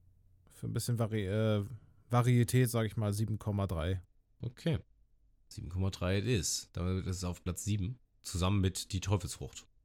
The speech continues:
Speaker 2: Ja, doch, die kann man gut vergleichen, die Folgen, finde ich. Auch so eine zweite, dritte Folge von einem, äh, Antagonisten passt ganz gut. Ich fand die Folge, äh, lustig, die hat mich ganz gut unterhalten. Ähm, da musste ich
Speaker 1: Mhm.
Speaker 2: doch schon das eine oder andere Mal sehr lachen.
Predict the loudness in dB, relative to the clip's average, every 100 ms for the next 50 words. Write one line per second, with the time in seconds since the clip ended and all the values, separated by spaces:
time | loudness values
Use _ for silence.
0 | -8 -6 -4 -2 0 0 -2 -6 -4 -4
1 | -4 -6 -4 -4 -6 -14 _ _ -6 -6
2 | -8 -16 _ _ -6 0 2 4 2 0
3 | -2 0 0 0 0 -2 -2 0 0 0
4 | -2 -2 0 0 -2 -4 -4 -2 -6 -6
5 | -6 -4 -4 -4 -2 -4 -2 -2 -2 -8
6 | _ _ _ _ _ _ -6 -6 -6 -12
7 | -8 -8 -10 _ _ _ _ _ _ _
8 | _ -4 -2 0 0 0 -2 -2 -2 0
9 | -2 -2 -6 -6 -6 -4 -6 -8 -12 _
10 | -8 -6 -2 -2 0 2 2 0 -6 _
11 | _ _ _ 0 2 4 2 2 0 -4
12 | -8 -6 -6 -2 2 2 2 0 -2 -2
13 | -2 0 0 0 0 0 0 2 0 -2